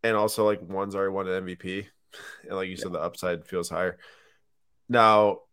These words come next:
Speaker 1: I just passed up this card earlier. I was on it. There it is. He just signed with the Jets. Mecole
Speaker 2: Yep.
Speaker 1: Hardman.
Speaker 2: Mm-hmm.
Speaker 1: That means that the Chiefs are down to, and Juju Smith-Schuster signed with someone else.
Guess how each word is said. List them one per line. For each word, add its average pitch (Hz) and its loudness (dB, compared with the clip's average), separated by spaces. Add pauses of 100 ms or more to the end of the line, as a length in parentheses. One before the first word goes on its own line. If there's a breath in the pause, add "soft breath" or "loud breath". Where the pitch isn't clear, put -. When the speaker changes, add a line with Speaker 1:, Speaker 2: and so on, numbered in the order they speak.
(840)
Speaker 1:
I 110 -4
just 120 -6
passed 104 -2
up 101 -6
this 90 -12
card 95 -10
earlier. 87 -2
I 95 0
was - -4 (200)
on 123 6
it. 92 -4 (3250)
There 110 6
it 92 0
is. 98 -8 (440)
He 170 2
just 196 10
signed 139 10
with 127 2
the 110 -2
Jets. 107 6 (640)
Mecole 110 2
Speaker 2:
Yep. 107 6
Speaker 1:
Hardman. 123 4 (560)
Speaker 2:
Mm-hmm. 110 -6 (1300)
Speaker 1:
That 165 8
means 208 6
that 190 2
the 147 6
Chiefs 143 0
are 135 4
down 117 4
to, 110 2
and 123 4
Juju 147 0
Smith-Schuster 143 -2
signed 123 2
with 117 2
someone 113 2
else. 101 0